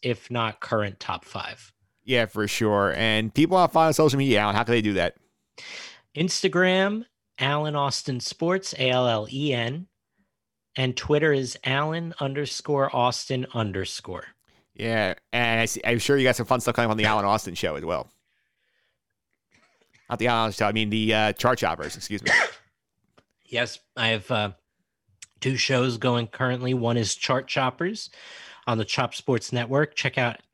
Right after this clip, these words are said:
Speaker 1: my social media to find details. And the other is American Scene. My friend Ben and I. <coughs> I'm sorry, Mike.
Speaker 2: You sure you didn't take the rat poison before you came on here?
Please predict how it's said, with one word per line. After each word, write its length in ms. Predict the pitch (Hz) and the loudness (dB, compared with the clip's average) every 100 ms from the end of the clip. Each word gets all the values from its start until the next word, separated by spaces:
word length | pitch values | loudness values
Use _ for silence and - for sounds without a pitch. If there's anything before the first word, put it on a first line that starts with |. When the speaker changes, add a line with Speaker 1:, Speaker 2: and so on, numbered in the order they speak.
| _ _ _ _ _ - - | _ _ _ _ _ -16 -4
Speaker 1:
my 300 | 110 98 92 | 0 2 0
social 360 | - 120 - 113 | 0 0 0 0
media 300 | 107 110 107 | 0 2 0
to 80 | |
find 260 | 101 110 104 | 0 0 0
details. 600 | 117 123 147 147 151 - | -2 -2 0 2 2 0
And 160 | 113 113 | -2 2
the 100 | 113 | 2
other 200 | 113 127 | 2 0
is 220 | 123 110 | -2 -2
American 560 | 110 107 110 110 123 107 | -2 2 2 2 -2 -4
Scene. 480 | - 147 151 165 - - - - - - - | -2 0 0 -4 -8 -20 -20 -20 -20 -18 -2
My 120 | 113 | -2
friend 340 | - 123 117 104 | 0 0 0 -2
Ben 160 | 117 | -2
and 120 | 135 151 | -2 -4
I. 240 | 147 95 _ _ _ _ _ _ _ _ _ - | -4 -4 _ _ _ _ _ _ _ _ _ -2
<coughs> 80 | - - - - - 1047 - - - - - - - - - - - _ - - - - - - - - - _ _ _ _ _ _ | 2 4 2 2 2 2 2 -2 -2 0 0 -4 -20 -20 -18 -18 -18 _ 0 2 2 2 0 2 2 2 -4 _ _ _ _ _ _
I'm 80 | 117 | -12
sorry, 280 | - 110 104 | -6 -6 -6
Mike. 220 | 107 104 _ _ _ _ - | -10 -12 _ _ _ _ -8
Speaker 2:
You 100 | 123 | -2
sure 140 | - | 4
you 80 | 175 | 4
didn't 140 | 175 143 | 4 2
take 140 | 147 | 2
the 60 | 131 | 4
rat 220 | 139 - | 2 2
poison 200 | 117 107 | 0 0
before 160 | 104 110 | 0 0
you 60 | |
came 160 | 110 104 | 2 0
on 120 | 101 | 0
here? 220 | 98 95 | 0 -4